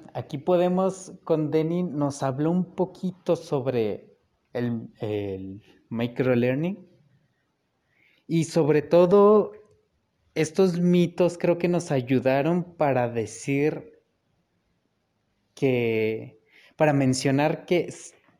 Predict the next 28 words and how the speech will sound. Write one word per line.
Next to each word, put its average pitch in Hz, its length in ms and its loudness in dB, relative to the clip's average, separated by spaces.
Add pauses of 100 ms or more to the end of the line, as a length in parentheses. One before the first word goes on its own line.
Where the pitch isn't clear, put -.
todos 170 280 2
lo 160 180 -2
podemos 139 360 -2
aplicar. 107 580 -10 (200)
Ah, - 300 -14 (400)
simplemente 147 760 -2
hay 143 180 0
que 147 100 0
ajustarlo 139 640 -2
a 147 40 2
la 131 120 0
manera 120 460 -4 (340)
y 135 100 -2
también 127 580 0
a 135 100 -2
la 127 180 0
m-, 123 260 -4 (460)
forma 165 680 2
en 131 180 -4
la 117 220 -6
que 107 360 -4 (500)
queremos 135 400 0
comunicar 113 500 -2
hoy 120 160 2
en 104 180 -2
día. 104 280 -4 (300)
Creo 135 240 -2
que 139 640 0